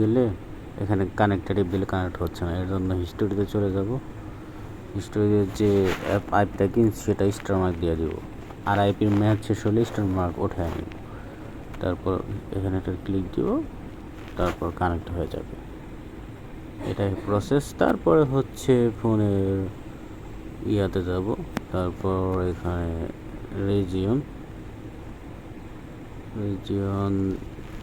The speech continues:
এখানে ইউএস, তারপরে এখান থেকে লস অ্যাঞ্জেলেস। আর এটা সবসময়, টাইম জোনটা সবসময়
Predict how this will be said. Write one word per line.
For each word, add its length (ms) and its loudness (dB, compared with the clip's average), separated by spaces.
এখানে 340 -2
ইউএস, 320 0
তারপরে 360 0
এখান 220 2
থেকে 200 0
লস 220 0
অ্যাঞ্জেলেস। 520 -2
আর 320 2
এটা 200 2
সবসময়, 400 2
টাইম 220 6
জোনটা 300 4
সবসময় 360 0